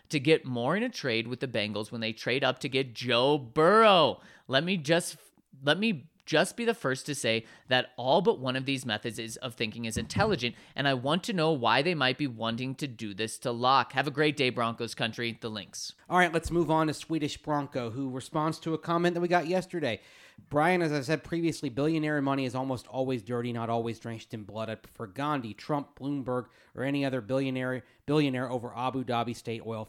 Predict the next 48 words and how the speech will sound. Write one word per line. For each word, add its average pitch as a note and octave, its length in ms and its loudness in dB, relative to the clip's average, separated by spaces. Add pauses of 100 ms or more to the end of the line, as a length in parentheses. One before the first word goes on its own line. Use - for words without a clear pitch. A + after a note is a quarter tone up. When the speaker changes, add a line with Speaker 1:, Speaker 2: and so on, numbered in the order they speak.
Speaker 2:
Fund. G2+ 240 -12
What A#2 100 -12
I B2 40 -4
really D3+ 240 0
want C3+ 260 -2
is A#2+ 60 -16
the B2 100 -14
club B2 260 -4
staying B2 300 -6
in A#2 60 -6
the A2 80 -8
Bowen A#2 300 -8
family." G2+ 420 -10
And A2+ 100 -10
yes, C3+ 280 -4 (600)
I'd F3 140 4
agree D3+ 300 2
on C3 160 -2
that. G#2+ 160 -6
You A#2+ 120 -6
want C#3 260 0
it C3 60 -14
to B2+ 80 -12
stay C3+ 200 -2
in B2+ 80 -2
the B2+ 40 -4
Bowen A#2+ 280 -6
family, A2 520 -8
and G2+ 120 -10
hopefully A#2 340 -8
Brittany, A#2+ 420 -10 (220)
Brittany C3+ 240 -4
Bowen B2 320 -4
can A#2 260 -8
be B2 240 -6
that A#2 300 -4
Bowen. A#2 400 -6 (540)
That B2+ 200 -4
said, A#2 360 -4 (400)
no, A#2 320 -10 (120)
I A#2+ 100 -6
do A2 100 -10
not A2+ 240 -6
want G#2+ 240 -10
Trump G2+ 400 -12 (260)
anywhere B2 540 -8
<laughs> - 80 -20
near D3+ 120 -6